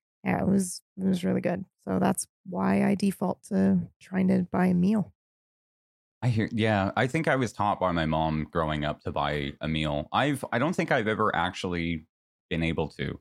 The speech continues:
Speaker 2: I've never been in a position, I mean, like, maybe I have when I'm drunk or something and I'm forgetting it. You know, if we go to, um,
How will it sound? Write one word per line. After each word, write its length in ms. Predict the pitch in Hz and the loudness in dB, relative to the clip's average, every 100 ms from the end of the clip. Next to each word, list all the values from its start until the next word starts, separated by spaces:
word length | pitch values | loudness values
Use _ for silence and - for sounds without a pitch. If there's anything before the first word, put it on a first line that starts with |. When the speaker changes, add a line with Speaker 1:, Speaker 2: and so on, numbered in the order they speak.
| - | -6
Speaker 2:
I've 100 | - | 0
never 180 | 95 98 | 0 2
been 280 | 95 95 - | 2 0 0
in 160 | 87 | 0
a 60 | 90 | 0
position, 580 | - 82 82 - 80 80 | -2 -2 -4 -2 -2 0
I 20 | 113 | 0
mean, 160 | 110 | 2
like, 160 | 113 123 | 2 0
maybe 180 | 110 101 | 2 2
I 100 | 82 | 2
have 260 | 82 82 - | 0 -2 -2
when 80 | 71 | -4
I'm 100 | 71 | -2
drunk 260 | 78 73 | -2 -2
or 80 | 80 | -4
something 320 | - 71 78 | -6 -6 -4
and 80 | 69 | -4
I'm 160 | 71 67 _ _ | -4 -8 _ _
forgetting 380 | 78 76 78 76 | -4 -2 0 0
it. 160 | 76 - | -2 -2
You 80 | |
know, 100 | 80 | -2
if 120 | - 98 | -2 -2
we 100 | 90 | 0
go 160 | 92 | 0
to, 260 | 87 78 73 | 0 0 -2
um, 380 | 71 73 - | -2 -4 -6